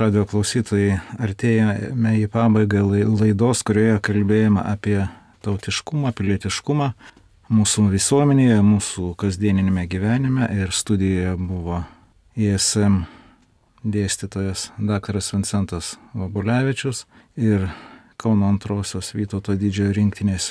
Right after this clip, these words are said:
jaunųjų šaulių koordinatorius Artūras Janulaitis ir kalbinau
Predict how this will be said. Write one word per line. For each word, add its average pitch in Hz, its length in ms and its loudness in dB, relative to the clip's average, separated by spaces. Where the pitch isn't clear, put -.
jaunųjų 107 480 2
šaulių 95 320 -6
koordinatorius 107 880 -2
Artūras 98 560 -4
Janulaitis 113 720 -2
ir - 160 -10
kalbinau 95 480 -4